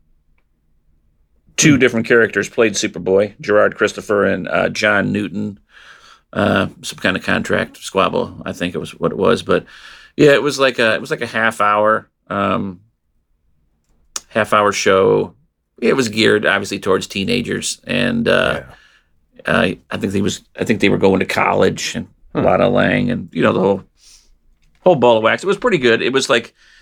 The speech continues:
Speaker 1: they basically rode the, uh, the, uh, the popularity of Superman one and two. You know, that was about that time when Superman was a pretty big craze. And of course, it,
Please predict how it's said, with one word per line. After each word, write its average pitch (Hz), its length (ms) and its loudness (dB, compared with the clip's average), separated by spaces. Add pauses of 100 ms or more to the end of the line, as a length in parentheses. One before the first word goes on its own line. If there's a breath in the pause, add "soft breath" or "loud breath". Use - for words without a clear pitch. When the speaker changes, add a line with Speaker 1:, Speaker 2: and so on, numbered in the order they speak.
(160 soft breath)
Speaker 1:
they 120 160 4
basically 110 500 0
rode 101 400 0
the, 95 320 -2
uh, 95 240 -2 (1080)
the, 95 380 0
uh, - 280 -6 (1500)
the 90 80 -2
popularity 98 640 2
of 101 100 -4
Superman 95 480 -2
one 92 160 0
and 80 160 -4
two. 95 380 0 (260)
You 101 100 -2
know, 90 140 2
that 92 80 4
was 92 100 0
about - 340 0
that 90 200 0
time 87 320 -2
when 80 100 -8
Superman 85 380 -6
was 92 100 -4
a - 40 -14
pretty 95 180 -2
big 85 220 -4
craze. 87 500 -2 (840 loud breath)
And 101 120 2
of 95 40 -2
course, 110 180 4
it, 110 120 0